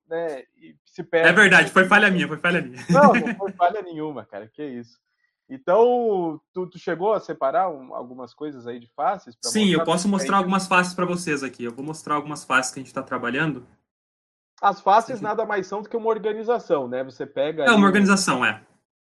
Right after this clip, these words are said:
Speaker 1: Tu pega a camada e reconhece padrões e separa padrões que
Speaker 2: Isso,
Speaker 1: têm características
Speaker 2: exatamente. Padrões, padrões de, de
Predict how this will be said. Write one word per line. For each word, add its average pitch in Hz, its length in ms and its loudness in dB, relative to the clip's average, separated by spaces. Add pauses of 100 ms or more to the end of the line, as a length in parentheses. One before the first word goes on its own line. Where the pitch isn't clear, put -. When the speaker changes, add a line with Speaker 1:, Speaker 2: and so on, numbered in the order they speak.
(260)
Speaker 1:
Tu 127 60 -20
pega 143 280 -4
a - 20 -12
camada 156 460 2
e 208 60 -4
reconhece 170 600 -6
padrões 170 520 -2
e 196 60 -14
separa 180 440 -2
padrões 175 320 -2
que 170 60 6
Speaker 2:
Isso, - 160 -4
Speaker 1:
têm 170 100 -10
características 160 360 -8
Speaker 2:
exatamente. 139 380 0
Padrões, 160 540 4
padrões 160 480 2
de, 160 260 -12
de 147 680 -2